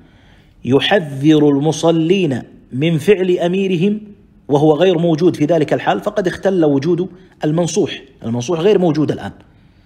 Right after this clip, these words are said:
فإذا ذهب إلى الأمير في نفسه وطلب مقابلته أو كتب إليه، فإنه يحدثه بما يشاء ويتكلم ويبين له وينصحه بما يشاء.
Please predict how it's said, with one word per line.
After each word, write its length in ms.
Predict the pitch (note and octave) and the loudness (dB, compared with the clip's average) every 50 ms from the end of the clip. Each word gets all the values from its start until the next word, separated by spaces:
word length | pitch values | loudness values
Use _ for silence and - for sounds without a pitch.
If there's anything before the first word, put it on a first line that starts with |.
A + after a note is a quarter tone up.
| _ _ _ _ _ _ _ _ _ | _ _ _ _ _ _ _ _ _
فإذا 360 | - - - G3+ F#3+ E3+ D3+ D3 | -10 -4 -2 0 2 4 4 4
ذهب 360 | D3 A#3 A3 F#3 E3+ C#3 C3 | 2 0 0 0 0 -2 -2
إلى 280 | A#2 - C#3+ E3 E3+ | -4 0 0 2 2
الأمير 460 | E3+ D#3+ D3 - D#3 D#3+ F#3 F3+ C#3 A2 | 2 2 0 0 -2 0 0 0 -2 -2
في 180 | - C3 C3+ | -4 -6 -4
نفسه 440 | E3+ G3 F#3+ - - F#3 G3 G#3 G3+ - | -4 -4 -4 -6 -6 -6 -6 -8 -6 -6
وطلب 420 | B2+ B2+ B2 D3 D3+ C#3+ C3+ C3+ | -6 -6 -4 -2 -2 -2 -2 -2
مقابلته 720 | C#3 C#3+ D3+ C#3+ - D#3+ E3 E3+ A3 A3 G3+ - A3 G3+ B3 A#3 - - - - - - B2 | -2 -2 -2 -2 -2 -2 -2 -2 -2 -4 -4 -4 -6 -8 -8 -12 -14 -18 -20 -20 -12 -6 -4
أو 120 | B2+ A#2+ | -4 0
كتب 340 | B2 F3 D#3 - D#3 C3+ C#3+ | 0 0 0 0 0 0 0
إليه، 500 | C#3 D#3 D3+ E3 G3 G#3+ F#3+ G#3+ B3 - - - - - - | 0 0 0 2 2 0 0 -2 -4 -6 -10 -16 -20 -8 -6
فإنه 580 | C3 C3 E3 D3+ C#3 C3 A#2+ A#2 B2 A#2+ A#2 A2+ | -4 -2 -2 -2 -2 -4 -4 -4 -4 -4 -4 -4
يحدثه 600 | - - A#2 A2+ A2 C#3 D#3+ - B2 A2+ E3+ F#3+ | -4 -6 -8 -4 -4 -4 -4 -2 -2 -2 -2 -2
بما 240 | D3+ E3+ G3 A#2+ | -2 -2 -4 -4
يشاء 260 | F#2 F#2 - - G2+ - - - _ _ _ _ _ _ - | -6 -8 -10 -10 -12 -12 -16 -20 _ _ _ _ _ _ -8
ويتكلم 640 | A#2+ A#2+ A#2 - - B2+ - F3+ F3 C3 A2+ G#2+ G2+ - - - - - _ - _ - | -6 -6 -4 -6 -6 -2 -2 0 0 0 -2 -6 -8 -10 -16 -20 -20 -20 _ -20 _ -6
ويبين 540 | A2 B2 B2 A#2+ A#2+ F3 F#3+ E3 C#3+ C#3 C3+ | -2 0 0 2 2 0 0 2 0 0 0
له 160 | C#3 B2 A#2 | -2 -2 -4
وينصحه 600 | A2 G#2+ B2 D#3+ F3 E3 - A3 - A#3+ A#3+ B3+ | -2 0 0 0 0 0 -2 -2 -2 -2 -2 -2
بما 280 | A#3+ C4 A3+ E3+ B2 A2 | -2 -4 -4 -4 -4 -6
يشاء. 220 | G2+ - G2+ - | -8 -10 -12 -14